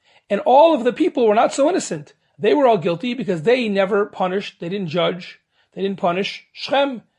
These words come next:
They never enforced the law. They didn't enforce it. So he was in violation of one,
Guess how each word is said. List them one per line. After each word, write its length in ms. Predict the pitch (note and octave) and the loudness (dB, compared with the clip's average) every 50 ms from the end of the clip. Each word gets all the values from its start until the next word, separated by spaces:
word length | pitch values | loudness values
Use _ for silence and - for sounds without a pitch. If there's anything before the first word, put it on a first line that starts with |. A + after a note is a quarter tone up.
| _ - | _ -8
They 120 | G3+ F#3+ | -4 0
never 280 | G3 G#3+ A3 G#3+ A#3+ A3 | 2 2 2 2 0 -2
enforced 560 | - G3+ - - - A3 G#3 F#3 - - - | -4 -4 -8 -8 -4 -2 -2 -2 -2 -4 -4
the 80 | - | -2
law. 420 | A3 A3+ B3+ C#4+ C4+ A#3+ G3 - - _ _ _ | 2 4 6 6 6 4 2 -2 -8 _ _ _
They 80 | - E3 | -10 -6
didn't 160 | F3+ F#3 G3+ | -6 -4 -4
enforce 380 | G#3+ G#3 - - D4 D4+ - - | -4 -4 -2 -2 -2 -2 -2 -4
it. 180 | F3+ D#3 _ | -10 -12 _
So 220 | - - F3 E3+ E3 - _ _ | -16 -14 -14 -14 -14 -16 _ _
he 180 | - C4 C#4+ | -4 -2 0
was 260 | C#4+ B3 A3 G3+ A#3+ - _ | 0 0 0 -2 -6 -10 _
in 140 | - A3 F#3 | -10 -6 -2
violation 460 | G3+ G#3 G#3 A3 A#3 G#3 - - E3+ | 0 0 0 0 -2 -2 -4 -6 -8
of 60 | D#3+ | -2
one, 380 | F#3+ C4 D4 B3+ A#3+ B3+ C#4 | 2 4 4 4 4 2 -2